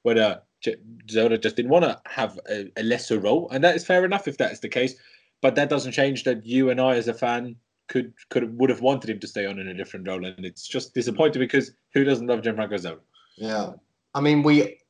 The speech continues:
Speaker 2: apparently we offered him an ambassador role, which maybe he'll continue, but I, I apparently didn't want it. So I don't know. That could be an incentive for him. "Okay,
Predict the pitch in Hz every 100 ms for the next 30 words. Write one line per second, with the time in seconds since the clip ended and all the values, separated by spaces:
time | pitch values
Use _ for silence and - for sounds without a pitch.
0 | - 175 214 190 165 156 151 147 147 139
1 | 131 127 120 107 110 - - 127 127 135
2 | 135 135 143 147 160 160 _ _ _ _
3 | _ - 135 131 - - - - 135 135
4 | 135 131 127 123 123 117 131 131 131 131
5 | 131 127 131 - - 131 127 165 147 127
6 | 123 123 113 110 107 - 123 120 123 135
7 | 139 143 127 113 135 131 - 139 131 135
8 | 131 127 123 - 123 117 - 131 127 127
9 | 107 113 113 104 123 123 117